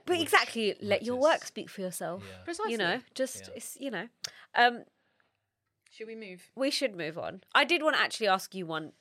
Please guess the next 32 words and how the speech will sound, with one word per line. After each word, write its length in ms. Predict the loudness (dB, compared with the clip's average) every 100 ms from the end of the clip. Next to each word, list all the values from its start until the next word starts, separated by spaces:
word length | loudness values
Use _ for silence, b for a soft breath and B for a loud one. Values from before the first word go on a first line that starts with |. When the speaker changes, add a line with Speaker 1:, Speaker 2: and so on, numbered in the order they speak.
| -16
Speaker 1:
one 300 | -4 -2 -2
thing. 300 | -8 -18 -18 -20 _ _ _ _ -8
Speaker 2:
Just 140 | -2
one? 80 | -2
Speaker 1:
And 240 | -2 -10 -20 _
just 180 | -8 2
one 180 | 2 2
more 120 | -2
thing 280 | -8 -10 -10 _
Speaker 2:
Mm. 200 | -20 -12
Speaker 1:
before 240 | -8 -4 -4
we 80 |
move 240 | -4 -8 -8
on. 220 | -10 -12 B B B B B B B B B B B B _ _ _ _ _ _ _ _ _ _ 4
Outside 640 | 6 4 2 6 6 6
of 140 | 0
your 500 | 2 2 4 2 0 -6 _ _ _ _ _ -14
professional, 640 | -6 -4 -6 -10 -12 -12 -16 _
Speaker 2:
Yeah. 180 | -20 -20 -20 _ b b b b _ _
Speaker 1:
personally, 640 | 2 2 0 -12 -12 -16 _ _ -20
Speaker 2:
Mm. 160 | -18 -18
Speaker 1:
how 400 | -2 2 4 2
have 200 | -6 -8
you, 400 | -6 -6 -6 -2
going 240 | -2 0
back 200 | -2 -4
to 100 | -8
the 60 | -6
mental 340 | -4 -6 -10
health 220 | -8 -10 -12
thing, 380 | -20 -20 -20
Speaker 2:
Yeah. 80 | _